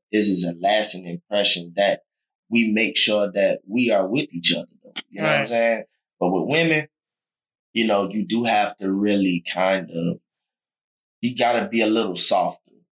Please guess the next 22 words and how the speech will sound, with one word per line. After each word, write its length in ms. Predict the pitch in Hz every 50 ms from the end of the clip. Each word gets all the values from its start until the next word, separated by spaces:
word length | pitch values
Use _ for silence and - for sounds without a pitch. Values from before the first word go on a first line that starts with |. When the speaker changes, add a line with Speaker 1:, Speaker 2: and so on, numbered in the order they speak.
| _ -
Speaker 1:
You 100 | 107 107
know 80 | 107
what 80 | 107 104
I'm 60 | 101
saying? 340 | - - 117 110 107 104 101
So 200 | 95 - 101 98
even 300 | - 135 139 139 135 127
when 160 | 127 127 117
I 180 | 117 110 107 - _ _ -
text 280 | - 113 113 110 - 113
you 80 | 104
about 380 | 98 92 104 101 90 - 82 90
the, 280 | 101 95 92 90 87 -
you 120 | 101 107 104
know, 140 | 98 90
listening 460 | 90 98 113 110 - 107 104 101 98 -
to 320 | - 113 107 98 92 92 92 - - -
the 100 | 90 90 -
previous 520 | - 131 127 117 120 - 95 95 90 87 -
episodes 680 | - 123 123 - 113 - - 107 104 98 95 92 - 170
Speaker 2:
Mm-hmm. 100 | - -
Speaker 1:
about 340 | - 107 123 135 - - -